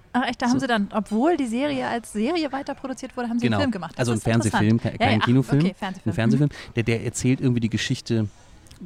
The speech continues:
Speaker 2: äh, Chris North, den wir eben schon angesprochen hat, ist dann nicht mehr Polizist bei Law and Order, weil er irgendwas, hat irgendjemand gesch-, irgendeinen Politiker geschlagen oder sowas. So Mike Logan halt.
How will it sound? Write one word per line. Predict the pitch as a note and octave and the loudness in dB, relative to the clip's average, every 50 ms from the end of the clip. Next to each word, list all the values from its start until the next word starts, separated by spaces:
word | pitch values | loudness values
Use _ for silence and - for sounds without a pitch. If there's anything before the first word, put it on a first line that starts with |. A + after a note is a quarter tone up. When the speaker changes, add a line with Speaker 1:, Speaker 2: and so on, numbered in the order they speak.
| - - - - | -18 -18 -14 -12
Speaker 2:
äh, | G#2 G#2+ | -12 -6
Chris | - B2 A2+ - | 0 0 0 2
North, | A#2+ A#2 - - - | 2 2 2 2 2
den | C3 A#2 | 2 2
wir | A2 | 4
eben | G#2 A2+ | 4 2
schon | A2+ - - | 2 0 0
angesprochen | A2+ C3 D3+ D3 - - C3+ B2+ A#2+ | 0 2 2 0 0 0 -2 0 2
hat, | B2 B2 - - - - - - - - - | 0 0 -2 -4 -14 -20 -20 -20 -20 -12 -4
ist | - A#2+ - | -4 -4 -2
dann | - G#2 G#2+ | 0 0 2
nicht | A2+ A2+ - | 2 0 0
mehr | A#2+ G2 | -2 -2
Polizist | - - G2 F#2 F2+ - - D3+ - - _ - - _ - | -2 -2 -4 -4 -6 -4 -6 -8 -8 -8 _ -20 -20 _ -4
bei | - | -2
Law | A#2 A#2 A#2+ | 0 2 2
and | A2 F#2+ | 2 2
Order, | A#2 A2+ G#2 | 0 0 0
weil | G#2 G2 | 0 0
er | G2+ - | -2 -2
irgendwas, | G#2 G#2 G#2+ F#2+ F#2+ - _ - - - | -4 -4 -4 -4 -6 -8 _ -16 -16 -14
hat | - - G2+ - - | -12 -12 -12 -10 -6
irgendjemand | G#2+ G#2 G2+ G2 G2 G2+ F#2 | -4 -4 -2 -2 -2 -4 -4
gesch-, | F#2+ - - - - | -6 -10 -12 -12 -14
irgendeinen | - - G2+ G2+ F#2+ - - | -10 -8 -8 -8 -8 -8 -10
Politiker | - - G2 A2 B2 - - A#2 A2 | -6 -2 0 0 0 -2 -2 -4 -4
geschlagen | - A#2 - - - F2+ F2 G2+ G#2+ C3 C#3 C3 | -4 -4 -8 -4 -4 -4 -2 -2 -2 0 0 0
oder | A2 A2 A#2 A#2 | 0 0 0 2
sowas. | A#2+ A2 G2+ | 0 0 -2
So | - F#2 E2 - - - - - - - - - G2+ - - - - - - - - - - - - - | -2 -6 -10 -10 -18 -20 -20 -20 -20 -16 -14 -12 -12 -12 -14 -16 -20 -20 -20 -20 -20 -20 -20 -20 -12 -4
Mike | - F#2+ F2+ F#2+ - - | -2 0 0 0 0 0
Logan | F#2+ F#2+ A2+ C3 C3 A2+ | 2 2 2 2 2 0
halt. | C3 C#3 C#3 D3 | 2 0 0 -2